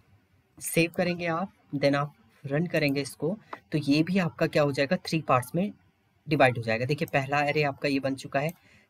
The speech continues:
second array ये बन चुका है, और third array आपका ये बन चुका है, टू dimension array। तो इस type से आप क्या करते हैं, Split करते हैं single dimension and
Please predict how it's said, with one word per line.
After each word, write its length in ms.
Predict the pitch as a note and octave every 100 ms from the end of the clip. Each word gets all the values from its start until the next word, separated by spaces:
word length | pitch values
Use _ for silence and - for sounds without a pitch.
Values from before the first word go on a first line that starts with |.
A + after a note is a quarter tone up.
| -
second 300 | D3+ C#3 D3
array 180 | C#3+
ये 180 | D3 C3
बन 160 | C#3+ D3
चुका 260 | D3 D3+
है, 100 | E3
और 40 | F3
third 320 | - C3+ C3
array 300 | B2 C#3 G#3 _ _
आपका 240 | B2+ A2+ D3+
ये 220 | C3 A#2+
बन 180 | B2 A2+
चुका 240 | A#2 A#2+
है, 100 | C#3+
टू 180 | E3+ C#3+
dimension 500 | B2 A2 G#2 - D#3+
array। 260 | A#2+ G2 - _ - - - -
तो 80 | -
इस 220 | G3+ G3+
type 180 | G3+ F3+
से 140 | -
आप 220 | F3+ D#3
क्या 140 | - E3
करते 280 | D3+ C3 D3+
हैं, 120 | F3
Split 420 | - - - F#3 -
करते 300 | E3 D3+ D#3
हैं 100 | E3+
single 320 | - C3+ C3+
dimension 460 | C3+ C3+ D3 F3
and 180 | D#3+ E3